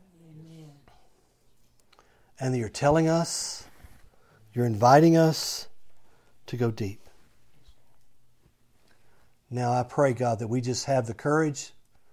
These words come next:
Speaker 2: to do what you said with all the nets, so that what can happen to us is all that you've designed.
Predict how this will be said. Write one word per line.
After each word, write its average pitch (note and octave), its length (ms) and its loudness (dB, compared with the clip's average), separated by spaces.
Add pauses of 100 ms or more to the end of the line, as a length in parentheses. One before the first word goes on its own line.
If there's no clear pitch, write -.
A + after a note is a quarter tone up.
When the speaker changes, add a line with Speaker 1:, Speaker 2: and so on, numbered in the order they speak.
(460)
Speaker 2:
to A2+ 140 -6
do C3+ 180 2
what C3 160 2
you B2 120 -2
said A#2+ 400 -2 (160)
with B2+ 220 0
all D3+ 260 6
the A#2+ 140 0
nets, A#2 680 -8 (1900)
so - 180 -6
that B2 80 0
what B2 220 2
can A#2+ 120 -4
happen C3+ 380 -2
to B2 120 -2
us A2 420 -4 (720)
is G#2+ 160 -6
all A#2+ 200 2
that G#2+ 100 -8
you've A2 120 -8
designed. F#2+ 560 -10